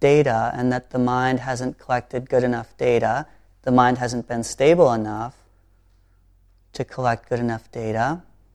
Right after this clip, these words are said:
The mind's been pushed around by our likes and dislikes.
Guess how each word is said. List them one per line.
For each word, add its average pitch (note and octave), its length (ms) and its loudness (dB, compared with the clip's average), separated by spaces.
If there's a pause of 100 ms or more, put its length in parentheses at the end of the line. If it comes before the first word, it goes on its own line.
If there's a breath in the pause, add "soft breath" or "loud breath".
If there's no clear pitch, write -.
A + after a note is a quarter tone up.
(180)
The C3 80 -4
mind's A#2+ 260 0
been B2 260 -2
pushed - 340 -6
around C#3 480 -2 (600)
by B2 420 -4 (760)
our B2+ 160 -4
likes A#2+ 320 -4
and C3 140 -2
dislikes. - 800 -8